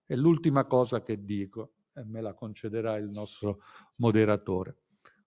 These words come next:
Qual è il vero tema oggi? È che tutto questo segna ovviamente un percorso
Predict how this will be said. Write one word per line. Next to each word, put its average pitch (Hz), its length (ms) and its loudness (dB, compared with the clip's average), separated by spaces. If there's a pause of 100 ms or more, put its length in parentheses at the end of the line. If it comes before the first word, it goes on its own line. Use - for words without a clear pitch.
(300)
Qual 196 260 8
è 127 380 8
il 110 260 -2
vero 107 400 4
tema 87 560 -6 (480)
oggi? 87 500 0 (1080)
È 175 300 2
che - 600 4 (600)
tutto - 560 4
questo 196 960 6
segna 135 640 2
ovviamente 113 840 -2 (560)
un 139 600 -2
percorso 156 1080 2